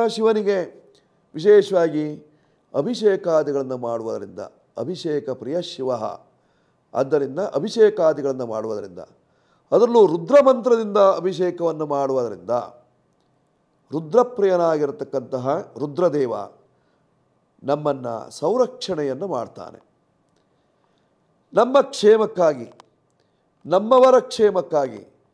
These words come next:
ನಾವು ಪ್ರತಿ ಸೋಮವಾರ, ಸೋಮವಾರ ದಿವಸ ಶಿವನ ಸಮೀಪಕ್ಕೆ ಹೋಗ್ತೇವೆ, ಶಿವನ ಆರಾಧನೆಯನ್ನು ಮಾಡ್ಕೊಳ್ತೇವೆ,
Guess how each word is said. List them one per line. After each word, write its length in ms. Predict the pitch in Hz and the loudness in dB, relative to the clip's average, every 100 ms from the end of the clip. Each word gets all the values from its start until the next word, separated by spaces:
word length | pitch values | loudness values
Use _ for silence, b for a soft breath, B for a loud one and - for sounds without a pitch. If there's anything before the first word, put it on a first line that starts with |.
| _ _ _ _ _ _ | _ _ _ _ _ _
ನಾವು 220 | 139 151 | 0 0
ಪ್ರತಿ 520 | 147 147 233 262 285 277 | 0 -6 -6 -4 -4 -2
ಸೋಮವಾರ, 640 | 233 214 196 190 175 165 | 2 2 2 2 2 2
ಸೋಮವಾರ 600 | 156 160 156 147 139 127 | 0 -4 -4 -2 -2 -2
ದಿವಸ 200 | 120 113 110 92 - _ _ _ _ _ _ _ _ _ _ | -8 -8 -8 -8 -14 _ _ _ _ _ _ _ _ _ _
ಶಿವನ 500 | - - 202 220 240 | -16 -6 2 4 4
ಸಮೀಪಕ್ಕೆ 580 | 170 175 170 170 143 139 | 2 0 -2 -2 -4 -4
ಹೋಗ್ತೇವೆ, 760 | 123 113 - 113 107 95 90 _ _ _ _ _ | -6 -6 -8 -10 -10 -14 -18 _ _ _ _ _
ಶಿವನ 320 | - 180 233 | -6 0 2
ಆರಾಧನೆಯನ್ನು 800 | 226 180 165 151 147 135 131 131 | 4 4 4 4 2 -2 -8 -8
ಮಾಡ್ಕೊಳ್ತೇವೆ, 840 | 123 113 110 107 104 101 98 98 | -8 -8 -10 -12 -12 -12 -12 -18